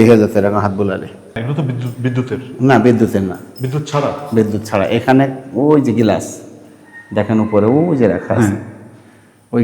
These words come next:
Speaker 1: গ্লাসগুলো এখানে সেট করা ছিল। আর এর ভিতরে মোমবাতি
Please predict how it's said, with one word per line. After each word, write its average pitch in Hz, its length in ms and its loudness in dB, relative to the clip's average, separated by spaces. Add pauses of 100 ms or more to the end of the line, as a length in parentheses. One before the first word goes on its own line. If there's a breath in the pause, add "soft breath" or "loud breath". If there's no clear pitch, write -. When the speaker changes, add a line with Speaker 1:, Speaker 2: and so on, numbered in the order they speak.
Speaker 1:
গ্লাসগুলো 127 500 4 (420)
এখানে 127 240 -2 (100)
সেট 220 220 2
করা 185 240 0
ছিল। - 120 -18 (1040 soft breath)
আর 98 100 -2 (140)
এর 131 160 2
ভিতরে 143 340 2
মোমবাতি 131 380 2